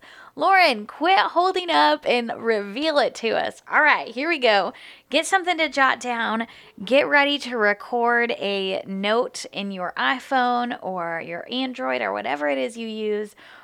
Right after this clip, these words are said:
or jot down in a notebook or notes on your computer, because you are gonna wanna make sure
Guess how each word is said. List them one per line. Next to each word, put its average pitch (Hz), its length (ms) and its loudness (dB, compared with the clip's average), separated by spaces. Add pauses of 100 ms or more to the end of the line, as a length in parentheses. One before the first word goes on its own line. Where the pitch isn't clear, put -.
(160)
or 190 340 -2
jot 226 340 2
down 247 220 -2
in 247 120 -4
a 233 60 -4
notebook 202 680 -2
or 180 160 -8
notes 190 380 -4
on 226 100 -4
your 220 120 -8
computer, 185 640 -8 (640)
because 180 380 -10
you 214 280 -4
are 226 100 -4
gonna 190 260 -6
wanna 180 280 -8
make 180 340 -6
sure - 480 -10